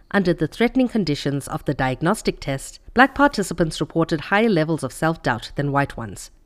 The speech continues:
Stereotype threat effects are very robust and affect all stigmatized groups. A recent analysis of several previous studies on the topic revealed that stereotype threat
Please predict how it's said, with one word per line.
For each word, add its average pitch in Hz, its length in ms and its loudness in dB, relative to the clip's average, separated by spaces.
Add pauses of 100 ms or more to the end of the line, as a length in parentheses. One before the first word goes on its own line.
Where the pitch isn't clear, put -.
(560)
Stereotype 202 680 4
threat 156 360 -2
effects - 480 -4 (160)
are 180 100 2
very 202 400 4
robust 139 600 0
and 180 160 2
affect 175 360 0
all 165 280 4
stigmatized 139 640 -4
groups. - 380 -8 (360)
A 196 40 8
recent 240 360 4
analysis 165 520 4
of 160 120 -8
several 190 380 2
previous 147 380 -2
studies 156 360 -2
on 139 120 -2
the 143 80 -2
topic 180 400 -2 (100)
revealed 220 400 2
that 196 160 0
stereotype 247 720 0
threat 139 260 -6